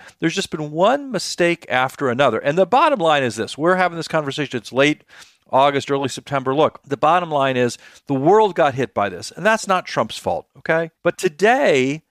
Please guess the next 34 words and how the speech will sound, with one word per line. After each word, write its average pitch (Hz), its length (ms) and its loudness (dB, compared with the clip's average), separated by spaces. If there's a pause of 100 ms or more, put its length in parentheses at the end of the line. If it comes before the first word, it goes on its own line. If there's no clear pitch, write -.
(140)
yesterday, 147 560 2
for 113 180 -2
example, 101 560 -6
in 143 120 -6
the 139 60 2
five 165 400 2
largest 156 720 -2
European 143 640 0
countries, 98 680 -8 (440)
the 110 80 -8
U 120 180 2
K, 113 480 0
Italy, 123 460 0 (120)
Spain, 120 600 -2
France, 135 400 -2
and 120 100 -10
Germany, 117 460 -2 (160)
combined, 139 720 0
the 123 80 -12
same 180 320 -4
size 151 340 0
of 131 80 -16
the 127 100 -8
U 117 180 0
S, 101 280 -2 (380)
yesterday, 170 380 0
about - 260 -2 (140)
fifty 196 420 -2
people 160 320 -6
died 113 420 2
in 113 60 -8
those 107 180 -8
five 107 280 -2
countries. 104 480 -8